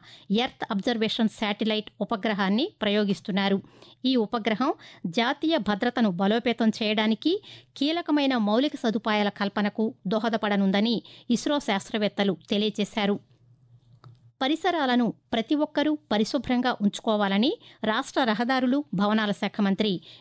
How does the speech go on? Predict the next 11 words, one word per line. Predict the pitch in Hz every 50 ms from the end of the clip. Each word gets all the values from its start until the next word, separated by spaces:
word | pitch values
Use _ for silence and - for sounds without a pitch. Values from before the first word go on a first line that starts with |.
| _ -
బీసీ | 170 240 269 294 - - 311 294
జనార్దన్ | 180 220 202 214 233 247 220 196 240 226 208
రెడ్డి | 202 180 180 208 175 - - _ -
పిలుపునిచ్చారు. | 220 226 - 220 208 180 - - 214 190 185 196 196 - - - - - - - _ 220
నంద్యాల | 214 233 247 262 294 330 320 311
జిల్లా | 294 - 269 247 240 240 240
బనగానపల్లెలో | 185 190 190 208 208 233 226 220 214 - 208 202 202 196 196 240 311 381 - -
ఈరోజు | 220 226 214 214 220 220 214 214 180 - - - - - _
స్వర్ణాంధ్ర | - - - 233 233 - 277 302 302 285 - - 285
స్వచ్ఛాంధ్ర | 277 - - 214 202 - - 247 240 - 254 220
కార్యక్రమంలో | 208 - 196 196 202 - - 196 190 196 202 208 226 277